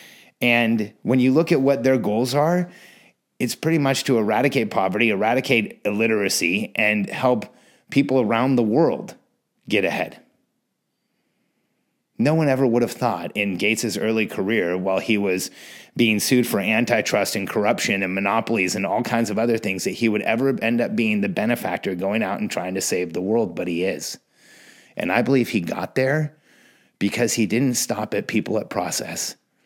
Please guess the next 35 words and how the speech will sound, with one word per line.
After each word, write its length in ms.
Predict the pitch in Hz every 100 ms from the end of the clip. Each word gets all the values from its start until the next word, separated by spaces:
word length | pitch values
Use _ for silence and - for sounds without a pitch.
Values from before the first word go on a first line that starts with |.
| _ _ _ _ _ _ -
He, 440 | 123 131 139 123 - -
people 360 | 131 123 120 104
as 240 | 107 107
process. 560 | - 92 85 - - - _ _
He 200 | - 135
created 440 | 113 135 123 113
enough 300 | 101 107 117
of 140 | 147 117
an 80 | 117
op-, 260 | 110 -
on-, 240 | - 107 139 -
op-, 340 | 98 - - -
opportunity 640 | 113 113 110 123 113 87 85
that 160 | 95
he 80 | 95
had 340 | - - 104 95
to 80 |
build 240 | 82 82 80
a 60 |
team. 260 | - 87 - _ _ _ - - - - - - - - - _ _ _ _ 120
And 100 | 110
if 100 | 90
you 140 | 120
believe 340 | 143 135 127
in 120 | 123 117
what 120 | 117
you're 140 | 123
doing 480 | 113 104 85 - 107 - - - - - -
and 120 | 107
you 120 | 113 104
believe 360 | 104 110 117
in 280 | 117 104 95 - -
where 240 | 95 117 123
you're 100 | 120
going, 560 | 120 123 104 - -